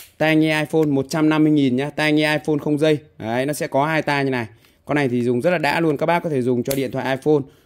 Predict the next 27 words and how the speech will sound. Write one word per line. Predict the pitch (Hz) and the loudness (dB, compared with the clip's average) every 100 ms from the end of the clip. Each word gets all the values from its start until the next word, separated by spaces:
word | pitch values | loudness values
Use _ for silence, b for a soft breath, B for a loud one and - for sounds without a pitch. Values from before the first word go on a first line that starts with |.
| B | B
hoặc | 120 | -8
Samsung | - 143 135 147 | -4 -4 -2 0
đều | 131 123 | 0 0
ok | 131 | 0
hết | 143 156 175 | 0 -2 -2
nhá. | 165 | -2
Đây | 143 | 0
là | 135 | 0
cái | 131 | 0
đốc | 165 180 | -2 -2
sạc | 147 117 | -4 -4
của | - | -4
nó | 117 | -4
nhá, | 139 151 | -4 -6
các | - | -4
bác | 151 | -4
bỏ | 131 | -2
vào | 110 | -2
đây | 120 | -2
là | 131 | -2
sạc | 123 117 113 | -4 -8 -6
cho | 131 | -6
em. | 131 _ b _ | -6 _ b _
Đấy, | - 113 | -8 -4
ở | |
đây | 131 151 | 0 0
thì | 135 127 | 0 -2